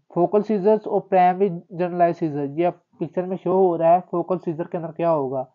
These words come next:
ये brain के अंदर जो डेड वाला part है, जहाँ पे जाकर जो effect करेगा, तो पेशेंट को focal seizure, अचानक से उसको seizure पड़ेंगे, चक्कर वगैरह आएंगे, दौरे वगैरह पड़ेंगे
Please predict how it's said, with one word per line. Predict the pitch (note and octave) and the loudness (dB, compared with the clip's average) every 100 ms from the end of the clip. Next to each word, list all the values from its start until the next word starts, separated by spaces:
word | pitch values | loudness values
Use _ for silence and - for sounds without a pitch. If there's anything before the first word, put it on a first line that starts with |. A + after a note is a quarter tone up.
| _ _ _ D#3 | _ _ _ -4
ये | D#3+ | -2
brain | D3+ F3 | 0 -2
के | F3 | -2
अंदर | F3 | -4
जो | F3 F#3 F#3 F#3 E3+ | 0 2 2 0 -2
डेड | D3+ C3+ D#3 E3+ | -6 -6 -4 0
वाला | F#3 F#3 | 2 2
part | F#3 E3 D#3 | 4 4 4
है, | E3+ E3 | 2 -2
जहाँ | E3+ F3+ | -2 -2
पे | F3+ | 0
जाकर | E3 D#3+ D#3 | 2 2 0
जो | E3 E3+ | -2 -2
effect | E3+ E3 - | -2 -4 -6
करेगा, | - F3+ E3+ E3+ | -6 -4 -2 -4
तो | E3+ | -6
पेशेंट | F3 D#3+ - | -8 -10 -6
को | F3 F3+ - _ _ _ | -4 -4 -6 _ _ _
focal | - F3 G3+ F#3+ | -2 0 2 0
seizure, | F3+ D#3+ E3 | 0 -2 -2
अचानक | D#3+ - F3 E3+ - F3 E3+ F#3 | -4 -4 -4 -4 -2 2 2 2
से | - F3 | -4 -6
उसको | D#3+ E3+ | -4 -4
seizure | E3 D3 E3 | -4 -4 -4
पड़ेंगे, | D#3+ E3 E3 | -4 -4 -6
चक्कर | D#3+ D#3+ E3+ | -6 -4 -4
वगैरह | D#3 D3+ C#3 | 0 0 0
आएंगे, | C#3 C3+ B2+ - _ _ | -2 -6 -12 -14 _ _
दौरे | C#3 D3+ E3+ | -2 0 2
वगैरह | E3 D#3+ D3+ | 2 0 0
पड़ेंगे | D3 C#3+ C3+ | -2 -4 -8